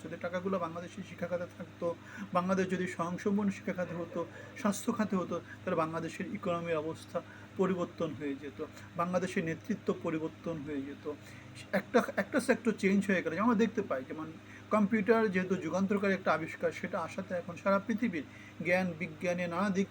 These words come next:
থেকে টেকনোলজি, শিল্প কারখানা, উৎপাদন সব দিকে পরিবর্তন হয়ে গেছে। সুতরাং যেটা বলছি সেটা হচ্ছে, তাহলে বাংলাদেশের একটা সেক্টর যদি পরিবর্তন হতো, শিক্ষা খাত অথবা স্বাস্থ্য খাত অথবা কৃষি খাত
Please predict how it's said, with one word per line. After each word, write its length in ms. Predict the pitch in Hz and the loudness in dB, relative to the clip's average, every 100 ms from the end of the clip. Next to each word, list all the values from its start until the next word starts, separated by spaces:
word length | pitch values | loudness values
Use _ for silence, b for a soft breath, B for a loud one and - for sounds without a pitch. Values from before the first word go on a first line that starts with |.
| - | -4
থেকে 160 | 190 | -4
টেকনোলজি, 680 | 170 156 - 170 170 165 170 | -2 -4 -4 -4 -4 -4 -8
শিল্প 300 | - 170 170 | -6 -8 0
কারখানা, 380 | 175 170 - 175 | 0 0 -4 -6
উৎপাদন 600 | 180 165 - 175 170 170 B B B - | -6 -10 -2 2 4 2 B B B 4
সব 300 | - 202 180 | 6 6 4
দিকে 180 | 196 | 2
পরিবর্তন 600 | 190 170 156 147 - 151 | 2 2 0 -2 -4 -8
হয়ে 240 | 135 139 135 | -6 -6 -6
গেছে। 260 | 117 - - B B - | -10 -14 -16 B B -2
সুতরাং 360 | 226 240 254 202 | 2 4 6 6
যেটা 180 | 226 | 6
বলছি 420 | 190 214 233 - 139 | 6 6 4 2 -4
সেটা 160 | 160 160 | -2 -4
হচ্ছে, 380 | 165 - 214 277 - - - - - - - - - - | -6 0 4 4 0 -16 -18 -18 -18 -18 -18 -18 -18 4
তাহলে 200 | 196 185 B B - | 4 4 B B 2
বাংলাদেশের 480 | 220 247 247 269 - - | 8 8 8 4 -2 -2
একটা 340 | 233 - 294 | -2 2 0
সেক্টর 360 | - 247 - 220 | 4 2 4 2
যদি 200 | 220 202 | 2 0
পরিবর্তন 380 | 185 165 165 - | 0 -2 -4 -6
হতো, 160 | 156 147 | -6 -6
শিক্ষা 320 | - - 185 | -6 -4 -6
খাত 220 | - 147 - - B B | -4 -10 -10 -18 B B
অথবা 300 | 208 247 247 | 2 6 4
স্বাস্থ্য 440 | 233 202 - - 175 | 4 2 0 -6 -6
খাত 140 | 151 135 B B B | -6 -8 B B B
অথবা 300 | 214 262 254 247 | 2 8 6 8
কৃষি 260 | 226 - | 4 4
খাত 240 | 220 - | -2 -2